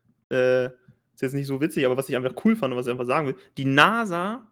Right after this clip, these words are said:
die fucking nasa streamt auf Twitch, die, oder streamte auf Twitch die Marslandung.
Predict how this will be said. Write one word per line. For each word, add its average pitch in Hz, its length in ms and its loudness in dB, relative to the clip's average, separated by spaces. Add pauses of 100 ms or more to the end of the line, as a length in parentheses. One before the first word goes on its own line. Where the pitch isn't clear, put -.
die 143 80 -8
fucking 226 680 -4
nasa 160 580 -4
streamt 208 560 -2 (380)
auf 143 240 0
Twitch, - 420 2 (280)
die, - 100 -16 (240)
oder 143 180 0
streamte 180 400 -2
auf 123 120 -2
Twitch - 300 -10
die 135 120 -8
Marslandung. 131 840 -4